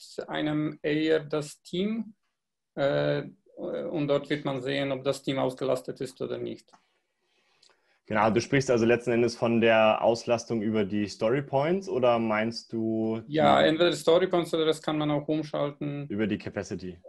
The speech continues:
Speaker 1: Äh, genau.
Speaker 2: Ja, alles klar. Okay.
Speaker 1: Genau, hier kann man die Capacity einstellen. Das heißt, man kann sie auch manuell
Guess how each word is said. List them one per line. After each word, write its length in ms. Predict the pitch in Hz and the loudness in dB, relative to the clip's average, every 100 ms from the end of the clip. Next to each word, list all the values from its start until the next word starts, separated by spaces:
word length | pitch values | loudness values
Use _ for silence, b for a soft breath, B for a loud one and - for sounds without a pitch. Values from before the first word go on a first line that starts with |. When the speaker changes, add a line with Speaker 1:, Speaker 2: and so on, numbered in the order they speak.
| - - | -20 -16
Speaker 1:
Äh, 100 | 147 | -14
genau. 460 | 151 - - 202 - _ _ - | -10 -10 -10 -12 -18 _ _ -12
Speaker 2:
Ja, 200 | 95 67 | -10 -10
alles 220 | - - | -12 -16
klar. 200 | - 82 _ _ _ _ _ _ _ _ _ _ _ _ _ _ _ _ - | -18 -20 _ _ _ _ _ _ _ _ _ _ _ _ _ _ _ _ -12
Okay. 280 | 120 - 78 _ _ _ _ _ _ _ _ _ _ _ _ _ _ _ _ _ | -12 -12 -20 _ _ _ _ _ _ _ _ _ _ _ _ _ _ _ _ _
Speaker 1:
Genau, 300 | 151 147 131 | -2 0 0
hier 240 | 170 165 | 0 0
kann 160 | 165 156 | 2 0
man 260 | 151 151 | 0 0
die 120 | 147 147 | -2 -4
Capacity 600 | 139 151 151 175 175 165 | -2 -2 -4 -6 -2 0
einstellen. 560 | 160 160 180 175 175 | 0 -2 0 2 2
Das 200 | 156 151 | 0 0
heißt, 180 | 147 147 | -2 0
man 140 | 151 | -2
kann 160 | 147 147 | 0 0
sie 120 | 151 | 0
auch 160 | 147 147 | 0 0
manuell 540 | 151 151 147 147 147 | 0 2 2 0 -2